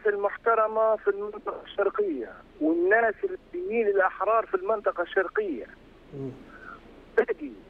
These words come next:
Speaker 1: يمتع الفاغنر، يمتع الجنجاوي، اللي جبت الطيران الإماراتي،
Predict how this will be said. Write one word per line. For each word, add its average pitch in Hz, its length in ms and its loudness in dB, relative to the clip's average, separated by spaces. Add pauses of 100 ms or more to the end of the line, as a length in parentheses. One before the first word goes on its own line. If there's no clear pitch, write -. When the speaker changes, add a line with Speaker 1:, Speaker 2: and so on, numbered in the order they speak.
(500)
Speaker 1:
يمتع 208 420 4
الفاغنر، 190 640 0 (800)
يمتع 233 500 4
الجنجاوي، 208 1000 0 (1200)
اللي 220 220 0
جبت 202 320 -2
الطيران 220 580 4
الإماراتي، 220 1040 2